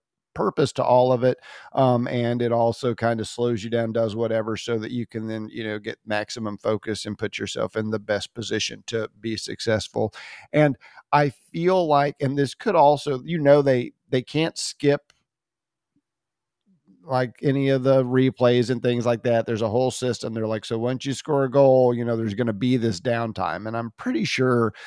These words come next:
the grab a drink of water is built into it for that. Like, that's part of their, like, "Okay, now that's happened, do that," you know, whatever, you know, that's a, a positive bit.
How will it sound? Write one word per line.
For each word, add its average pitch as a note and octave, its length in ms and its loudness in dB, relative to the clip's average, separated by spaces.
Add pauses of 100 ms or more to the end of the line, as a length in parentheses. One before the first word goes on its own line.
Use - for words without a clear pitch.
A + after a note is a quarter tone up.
(160)
the A#2 320 2 (280)
grab B2+ 340 8
a B2 60 4
drink A#2 300 0
of A2 100 2
water G#2+ 420 4
is G2 140 -2
built G#2+ 400 -2
into G#2 400 -4
it F#2+ 160 -4
for F2+ 360 -6
that. D#2 260 -6
Like, G2 180 -4
that's A#2 240 -2
part A#2+ 420 0
of G#2+ 160 -4
their, A2 200 -2
like, G#2+ 260 -2
"Okay, A2 260 -6
now G#2+ 240 -4
that's G#2+ 240 -4
happened, G#2+ 460 -4
do G#2 180 -6
that," G#2 300 -4
you G#2+ 140 -8
know, G2 180 -6
whatever, G2 640 -4
you G2+ 100 -10
know, G2+ 160 -12
that's G2 240 -8
a, F#2 120 -6 (100)
a G2 100 -2
positive F#2+ 640 -4
bit. F2+ 220 -6